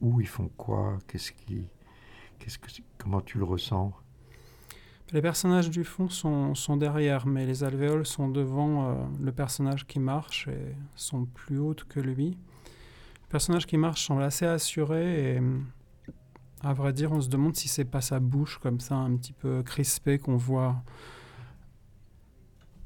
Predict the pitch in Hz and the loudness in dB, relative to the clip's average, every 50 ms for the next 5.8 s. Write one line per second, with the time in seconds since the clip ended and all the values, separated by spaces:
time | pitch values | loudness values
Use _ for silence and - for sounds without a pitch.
0 | - - - 135 135 131 127 - 135 127 127 123 123 127 127 127 127 127 123 123 | -6 -2 0 0 0 0 0 0 2 2 4 4 4 4 4 4 4 4 2 4
1 | 135 131 131 127 131 127 131 127 127 - 135 123 - 139 131 131 131 123 127 120 | 4 6 6 6 6 6 4 2 0 -2 -6 -4 -2 0 2 4 4 4 4 2
2 | 120 120 123 123 123 127 131 131 151 - - - - - 147 135 127 131 131 139 | 2 2 2 0 0 -2 -4 -4 -6 -10 -16 -12 -4 0 2 2 4 4 2 2
3 | 131 127 127 127 - - 139 131 131 135 123 123 123 127 131 139 139 - - - | 2 2 2 0 0 2 2 4 4 4 4 4 2 2 0 -2 -6 -8 -10 -10
4 | 131 143 - - - - - - - - - - - - - 156 143 127 - 156 | -12 -12 -14 -18 -20 -20 -20 -20 -20 -20 -20 -20 -12 -6 -2 -2 0 2 2 2
5 | 139 139 135 135 135 131 123 - - 151 143 147 143 - - | 4 4 4 4 4 2 2 4 4 6 6 4 2 0 -4